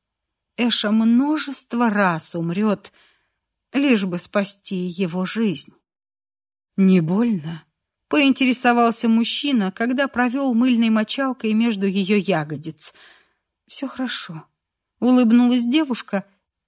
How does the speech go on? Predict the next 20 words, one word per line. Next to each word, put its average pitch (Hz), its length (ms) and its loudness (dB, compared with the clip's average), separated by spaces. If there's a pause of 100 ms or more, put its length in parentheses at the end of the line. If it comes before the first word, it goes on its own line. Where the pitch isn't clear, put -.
(140)
и 277 140 2
обвела 220 720 2
руками 196 540 -4
его 180 320 -6
шею. 175 540 -8 (760)
"Я 294 260 2
хочу, 226 400 -4
чтобы 202 300 -8
ты 240 360 -4
забрался 220 600 -4
ко 226 140 -6
мне 220 260 -2
в 214 140 -6
ванну, 226 380 -2
и 202 120 -4
мы 233 160 -2
просто 214 560 -8
отдохнули 220 680 -6
еще 190 340 -4
немного". 202 640 -6